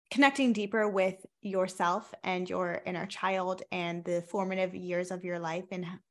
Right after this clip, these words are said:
how they shaped who you are today and how that will continue to shape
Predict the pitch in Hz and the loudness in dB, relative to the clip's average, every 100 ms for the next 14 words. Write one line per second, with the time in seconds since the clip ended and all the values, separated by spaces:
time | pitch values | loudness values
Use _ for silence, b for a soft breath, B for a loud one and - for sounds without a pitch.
0 | - - - 180 175 180 180 180 - 175 | -14 -6 2 4 4 0 -2 -4 -4 -4
1 | 180 - _ _ 226 208 185 175 180 180 | -6 -14 _ _ -2 0 2 0 0 -4
2 | 165 190 240 b b b b - 202 190 | -2 -2 -6 b b b b -2 0 4
3 | 185 180 175 190 190 196 196 185 180 190 | 4 6 4 2 0 -4 -2 -4 -4 -6
4 | 190 175 | -4 -4